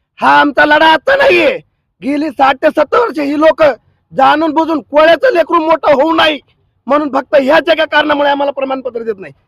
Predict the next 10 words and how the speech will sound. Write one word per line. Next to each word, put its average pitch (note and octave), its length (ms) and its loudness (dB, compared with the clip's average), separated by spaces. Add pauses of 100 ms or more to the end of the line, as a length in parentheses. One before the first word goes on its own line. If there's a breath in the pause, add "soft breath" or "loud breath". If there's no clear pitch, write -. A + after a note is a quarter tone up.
(380)
ह्या D4+ 160 2 (400)
प्रांत D#4+ 240 2
अधिकाऱ्याला F4 440 2
दिसत E4+ 260 0
नाही F4+ 140 2
का D4 140 0 (360)
आमची C#4 280 -2
चार, D4 280 2
तीन, D#4 380 -2
चार, D#4 220 2